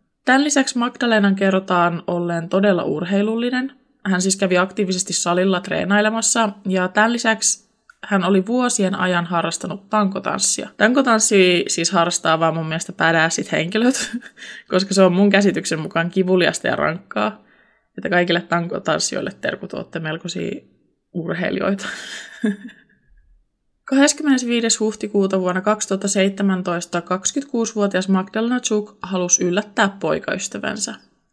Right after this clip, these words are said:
Magdalenan poikaystävällä oli siis näihin aikoihin tulossa synttärit,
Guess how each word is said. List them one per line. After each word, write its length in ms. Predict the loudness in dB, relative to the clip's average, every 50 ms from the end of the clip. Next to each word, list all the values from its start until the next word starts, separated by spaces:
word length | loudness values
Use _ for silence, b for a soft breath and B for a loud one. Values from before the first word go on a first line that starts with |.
| _ _ _ _ -2
Magdalenan 600 | -2 -2 0 2 4 4 6 4 4 2 2 2
poikaystävällä 720 | 2 2 0 0 2 2 0 0 0 -4 -4 -2 -2 0
oli 240 | 0 2 2 2 2
siis 200 | 0 0 -2 0
näihin 300 | 0 2 4 4 2 2
aikoihin 400 | 0 -2 -2 -2 -4 -4 -6 -6
tulossa 320 | -6 -6 -4 -4 -4 -4
synttärit, 760 | -4 -2 -2 0 0 -2 -2 -2 -2 -2 0 0 -2 -4 -6